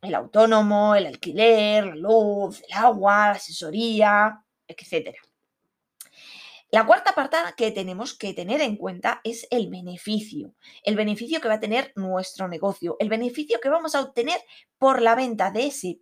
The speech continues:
producto o de ese servicio. Eh, como os he dicho, todos trabajamos por un sueldo, todos trabajamos por un beneficio y esa es la pata importante,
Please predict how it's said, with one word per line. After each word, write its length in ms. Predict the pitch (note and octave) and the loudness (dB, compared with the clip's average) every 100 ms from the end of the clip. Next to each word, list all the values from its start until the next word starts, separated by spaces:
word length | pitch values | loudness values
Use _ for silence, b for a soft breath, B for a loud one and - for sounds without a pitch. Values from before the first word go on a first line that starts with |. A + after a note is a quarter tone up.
| - | 0
producto 580 | D#4+ D4 G3 - - - | 0 0 -6 -6 -6 -4
o 180 | F#3 F3+ | -4 -4
de 140 | F3 | -6
ese 280 | F#3 - E3 - | -8 -8 -10 -10
servicio. 800 | - F3+ - - F#3+ - - - b b b b b _ | -10 -10 -10 -8 -8 -8 -14 -16 b b b b b _
Eh, 680 | F#3+ G3 G3 F#3+ F#3+ F#3 - _ - | -4 -2 -2 -2 -4 -6 -10 _ -8
como 200 | F3+ F#3 | -6 -6
os 80 | |
he 80 | F#3 | -4
dicho, 480 | A3 B3+ D4 C#4+ _ _ | -4 -2 -2 -4 _ _
todos 240 | G#3 A3+ | 0 0
trabajamos 480 | A3+ G3 G3 F#3+ F#3+ | -2 -4 -4 -4 -6
por 380 | - - E3+ F3 | -12 -4 -2 0
un 160 | E3+ E3 | -4 -4
sueldo, 280 | G#3 C4+ | -4 -2
todos 200 | C#4 F#3+ | -2 -4
trabajamos 420 | G3+ F#3 F#3 G3 - | -4 -6 -4 -6 -8
por 220 | F3+ F3+ | -10 -8
un 120 | C4+ | -6
beneficio 560 | C4+ G3+ F3+ F3 A#3+ B B B | -6 -6 -10 -4 -4 B B B
y 80 | - | -10
esa 320 | G3 A3 A3 - | -2 -2 -2 -4
es 220 | G3+ A3+ | -10 -6
la 240 | - - | -6 -2
pata 380 | F#3+ G#3+ B3 - | 2 2 2 0
importante, 960 | G#3+ F#3+ E3+ F3 E3+ - G3 G3 A#3 | -4 -6 -6 -8 -4 0 0 0 -4